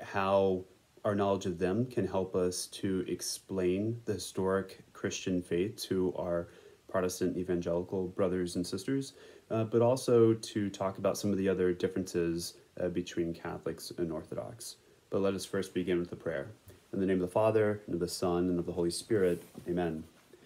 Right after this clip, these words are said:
From the Gospel of John, chapter seventeen. "I pray not only for them," that is the apostles, "but also for those who will believe in me through their word, so that they may all be one,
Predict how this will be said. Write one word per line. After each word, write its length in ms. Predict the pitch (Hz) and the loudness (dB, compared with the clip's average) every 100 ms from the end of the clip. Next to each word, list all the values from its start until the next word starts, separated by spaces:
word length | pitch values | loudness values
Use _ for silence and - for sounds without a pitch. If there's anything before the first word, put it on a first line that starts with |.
| - - - - _ - _ _ - | -20 -20 -20 -20 _ -20 _ _ -2
From 140 | 104 | 0
the 60 | - | 4
Gospel 380 | 104 117 - | 2 2 0
of 80 | 151 | 0
John, 300 | 113 85 87 | 2 2 2
chapter 240 | 101 92 90 | 0 -4 0
seventeen. 680 | 90 95 92 80 58 82 - - - - _ _ _ _ _ _ _ _ _ - - | 0 0 0 -2 -6 -8 -12 -20 -20 -20 _ _ _ _ _ _ _ _ _ -20 -8
"I 100 | 104 | -6
pray 360 | 113 - 135 151 | -4 0 2 4
not 200 | 135 117 | 4 4
only 240 | 117 131 | 4 4
for 180 | 135 143 | 2 0
them," 500 | 120 95 78 76 82 - _ | 4 2 2 -4 -10 -16 _
that 140 | 85 85 | -8 -4
is 120 | 87 | -4
the 100 | 101 | -2
apostles, 640 | 113 78 - - - - _ _ _ _ _ _ - | -4 -4 -6 -8 -10 -12 _ _ _ _ _ _ -2
"but 120 | 104 | 2
also 380 | 101 117 131 120 | 4 2 0 -2
for 140 | 123 | 0
those 560 | 110 104 107 110 117 - _ _ - - | 4 6 6 2 -2 -12 _ _ -10 2
who 80 | |
will 80 | 117 | 4
believe 560 | 101 104 104 120 123 117 | 4 0 0 0 0 0
in 200 | 135 123 | 4 4
me 200 | 92 92 | 4 0
through 300 | - 117 107 | 0 0 4
their 180 | 107 95 | 4 4
word, 400 | 101 85 82 - _ _ _ _ _ - - | 2 0 -2 -10 _ _ _ _ _ -20 -12
so 180 | - 120 | -2 4
that 240 | 120 - | 6 6
they 220 | 113 120 | 8 8
may 180 | 120 104 | 8 4
all 320 | - 104 110 | 2 4 4
be 220 | 113 104 | 4 0
one, 480 | 95 104 110 82 87 | 0 2 2 0 -4